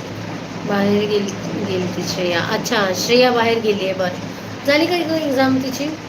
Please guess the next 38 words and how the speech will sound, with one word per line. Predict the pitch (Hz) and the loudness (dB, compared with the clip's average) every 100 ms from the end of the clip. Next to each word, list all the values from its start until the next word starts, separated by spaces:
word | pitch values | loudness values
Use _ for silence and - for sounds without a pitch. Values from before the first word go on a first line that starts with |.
| - - - - - - - - 311 | -10 -10 -10 -12 -12 -12 -12 -4 0
ती | |
पण | 302 349 | 2 4
आता | 320 294 | 4 4
फिफ्थमध्ये | 277 294 262 - 285 262 | 2 0 0 2 4 6
जाईल | 226 208 214 | 6 4 4
ना? | 269 554 - - | 2 0 -2 0
ती | 254 | 2
आणि | 226 233 | 4 2
शताक्षी | 240 226 - 247 | 0 -2 0 0
एकच | 233 240 | 0 0
वयाच्या | 240 220 196 180 | 2 2 2 -2
आहेत. | - - - - - - - - - 277 254 233 | -2 -8 -10 -10 -10 -12 -12 -12 -12 -6 -2 0
बाहेर | 214 214 | 0 0
गेली. | 202 - 170 165 - - - - - - - - - - - - - - - - - - - - 302 | 0 -4 -6 -8 -10 -12 -12 -12 -12 -12 -12 -12 -12 -10 -10 -12 -12 -12 -12 -12 -10 -10 -10 -4 2
आई | 262 262 | 6 6
ग, | 262 262 262 262 | 8 8 8 8
अजून | 262 302 | 6 4
कोण | 311 320 311 | 4 6 8
आहे | 294 269 | 8 6
की | 269 269 | 6 6
जॉईन? | 254 226 226 233 | 8 8 6 6
मेसेज | 233 233 285 - | 2 2 0 2
करा. | 254 220 214 | 2 4 4
शारदा | 226 226 233 247 | 2 2 4 6
एकटीच | 247 262 339 - | 4 2 -2 4
मेसेज | 302 262 262 | 4 4 0
करते | - 220 208 220 | 0 -2 2 2
मला, | 208 202 | 4 4
आणखीन | 208 214 - 247 | 2 0 0 0
कोण | 262 285 285 | 6 6 6
आहे | 247 226 | 4 2
जॉईन | 214 214 208 208 | 2 2 2 0
दुसरं? | 202 202 202 202 214 | 0 0 0 2 2
दोघं | 208 233 | 2 2
जण | 247 240 | 2 0
जॉईन | 233 226 220 | 2 2 2
आहेत | 226 | -2
ना? | - | -4